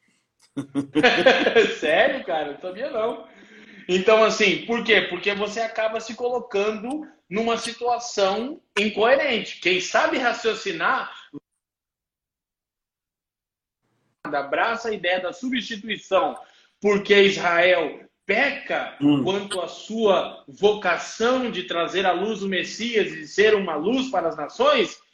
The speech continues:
Speaker 1: então se eu pecar, eu vou pro inferno, irmão.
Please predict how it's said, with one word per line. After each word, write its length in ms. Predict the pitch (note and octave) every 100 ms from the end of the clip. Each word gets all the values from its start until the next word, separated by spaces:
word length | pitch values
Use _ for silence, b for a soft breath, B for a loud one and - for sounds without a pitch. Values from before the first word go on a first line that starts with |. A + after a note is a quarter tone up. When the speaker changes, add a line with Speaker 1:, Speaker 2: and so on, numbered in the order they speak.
| _ _ G3+
Speaker 1:
então 340 | F#3+ E3+ D#3
se 120 | D#3
eu 140 | E3+ E3+
pecar, 520 | G3 G3 D#3 D3+ E3
eu 200 | F#3+ G#3
vou 180 | F#3+ G3
pro 80 | B3+
inferno, 460 | D#4 F4+ F#4 D#4
irmão. 380 | A3 D#3 - -